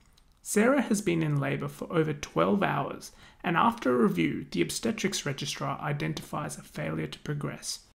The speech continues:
The obstetrics registrar contacts his or her consultant to discuss Sarah's progress. A decision is made to progress to a Category two emergency caesarean section.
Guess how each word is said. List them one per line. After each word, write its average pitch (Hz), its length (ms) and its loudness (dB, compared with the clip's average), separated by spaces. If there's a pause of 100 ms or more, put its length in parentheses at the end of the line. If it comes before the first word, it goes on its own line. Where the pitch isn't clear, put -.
(440)
The 185 140 2
obstetrics - 640 0
registrar 147 640 4
contacts 190 540 2
his 185 380 6 (120)
or 160 140 4
her 143 200 4
consultant 143 760 2
to 147 80 0
discuss 143 560 2
Sarah's 131 500 2
progress. 127 720 -2 (380)
A 147 60 -8
decision 214 540 6
is 208 100 4
made 139 400 6
to - 100 0
progress 147 520 4
to - 160 2
a 139 80 0
Category 175 580 4
two 139 480 0
emergency 151 680 4
caesarean 135 600 2
section. - 560 -4